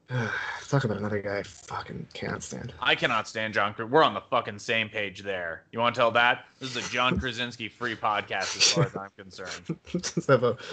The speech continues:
Speaker 1: have a fucking line with his face, like a, like a circle with a line through it with his face underneath it.
Speaker 2: Quiet Place, go fuck yourself. Like,
Speaker 1: Quiet
Speaker 2: I'm
Speaker 1: Place,
Speaker 2: sorry.
Speaker 1: more like, more like, "Get the fuck outta here, Place."
Speaker 2: God, right? I would like to leave Place. Oh,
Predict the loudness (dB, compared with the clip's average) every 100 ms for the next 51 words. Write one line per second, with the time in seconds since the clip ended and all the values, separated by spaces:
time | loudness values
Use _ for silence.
0 | 0 4 6 6 6 4 4 2 2 4
1 | 2 2 2 0 2 2 2 -4 -10 -6
2 | -2 2 4 6 6 6 6 4 4 2
3 | 2 0 2 4 4 4 2 4 4 2
4 | 0 0 4 4 4 4 6 6 4 2
5 | 0 -12 _ _ _ _ _ -20 _ _
6 | 2 6 6 6 2 2 2 0 -2 -2
7 | -2 -2 -10 -8 -6 -6 -8 _ -4 2
8 | 6 8 8 6 4 2 0 -2 -4 _
9 | _ _ _ -4 -2 0 0 0 2 4
10 | 6 8 6 4 0 -2 -4 -6 -6 -4
11 | -4 -4 0 4 4 2 -4 -2 -4 -4
12 | -8 -10 -8 -10 -10 -12 -10 -10 -6 -4
13 | -4